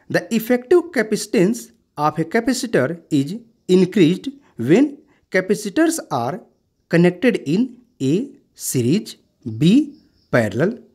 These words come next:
C, series parallel combination, D, none of above। Option B is the correct option, पैरेलल। तो जैसा हम जानते हैं जो कैपेसिटेंस होता है अगर उसे हम पैरेलल में कनेक्ट करेंगे तो क्या होते हैं डायरेक्टली सम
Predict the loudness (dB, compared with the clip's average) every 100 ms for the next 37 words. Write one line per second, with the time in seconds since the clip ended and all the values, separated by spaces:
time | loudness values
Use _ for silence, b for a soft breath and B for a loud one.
0 | _ -12 -4 -2 -2 -6 _ _ _ -8
1 | 0 4 4 2 0 -2 0 -2 -4 -2
2 | -4 -4 -4 -4 -4 -12 _ -10 -2 2
3 | 2 0 B B B 0 2 0 -2 -4
4 | -4 -14 _ 0 2 2 0 -6 _ b
5 | b b -2 -2 -2 -2 -2 0 -2 0
6 | -2 -2 -2 -4 -10 _ -6 -4 -2 -6
7 | -8 -6 -6 -12 -16 -16 _ _ 0 4
8 | 4 4 -2 -8 b b 0 0 4 4
9 | 6 4 2 0 0 -2 -6 -6 -6 -4
10 | -4 -2 -4 -2 0 0 B B B 0
11 | 0 2 2 2 0 0 0 -2 -2 -2
12 | 0 2 2 2 0 B -6 -2 2 2
13 | 2 2 2 0 -4 0 0